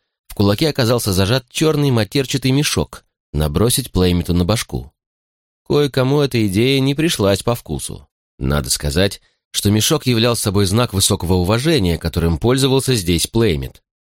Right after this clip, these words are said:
Парень вознамерился уничтожить мир, и никто не попытался его остановить, просто-напросто убив.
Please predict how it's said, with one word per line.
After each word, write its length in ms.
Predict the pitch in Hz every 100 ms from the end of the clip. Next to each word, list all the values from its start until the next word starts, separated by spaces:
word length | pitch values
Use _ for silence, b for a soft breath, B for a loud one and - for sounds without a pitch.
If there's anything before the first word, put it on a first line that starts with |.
| _ _ _ _ _ _ _ _ -
Парень 340 | 117 147 120
вознамерился 680 | 104 101 113 147 139 110 113 -
уничтожить 680 | 120 113 - - 147 117 110
мир, 380 | 143 156 67 - _ _ _
и 100 | 71
никто 320 | 76 - 117
не 120 | 117
попытался 600 | 98 - 95 131 131 -
его 220 | 107 95 95
остановить, 640 | - 87 90 107 151 -
просто-напросто 960 | 117 139 - 143 110 92 - 90 - 101
убив. 480 | 101 87 65 -